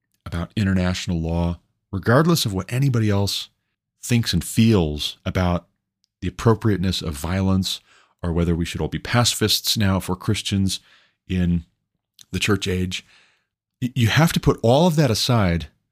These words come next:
And it really takes an effort because so much propaganda has been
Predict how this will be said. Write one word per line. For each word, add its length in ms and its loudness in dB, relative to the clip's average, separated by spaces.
And 120 2
it 80 -6
really 280 6
takes 280 -2
an 100 0
effort 320 -2
because 300 -6
so 380 0
much 540 -2
propaganda 760 0
has 280 -2
been 440 0